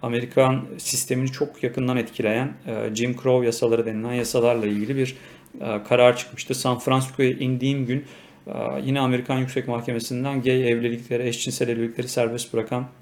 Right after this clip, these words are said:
karar çıkmıştı. E, Mersin'de tatildeyken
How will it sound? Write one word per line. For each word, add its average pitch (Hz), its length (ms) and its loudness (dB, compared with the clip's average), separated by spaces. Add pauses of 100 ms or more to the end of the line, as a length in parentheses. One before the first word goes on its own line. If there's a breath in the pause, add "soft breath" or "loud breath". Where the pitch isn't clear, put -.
karar 117 340 2
çıkmıştı. - 520 -6 (580 loud breath)
E, 135 100 -4 (720)
Mersin'de 143 540 2
tatildeyken 139 760 2